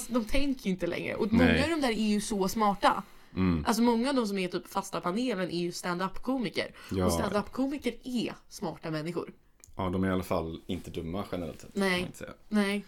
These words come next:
Speaker 1: det kan man verkligen inte säga. Alltså, så att de klarar så dåligt, alltså, det är ju jättekul att se.
Speaker 2: Ja, det är jättekul.
Speaker 1: Ja.
Speaker 2: Men också, men det roligaste typ med första avsnittet var ju när,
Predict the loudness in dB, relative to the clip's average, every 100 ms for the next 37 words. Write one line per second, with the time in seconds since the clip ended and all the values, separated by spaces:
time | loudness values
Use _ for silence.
0 | -6 -2 0 0 0 0 0 0 0 0
1 | 0 -2 -4 -18 -18 -18 -2 2 4 2
2 | -4 -6 -4 4 6 8 6 2 2 2
3 | 4 4 2 -2 -2 -2 -2 -2 0 0
4 | 0 -2 -2 0 -2 -4 -4 -4 -4 -8
5 | -8 4 6 4 -2 -4 0 4 4 4
6 | -2 -2 0 0 0 -4 -6 -10 -20 -14
7 | -6 -6 -4 4 6 8 6 6 2 0
8 | -2 -8 -14 -12 -4 -2 0 0 -2 -2
9 | 0 2 2 0 4 6 6 2 2 4
10 | 4 4 2 2 2 0 0 -2 -4 -2
11 | 2 2 2 0 4 8 8 8 6 4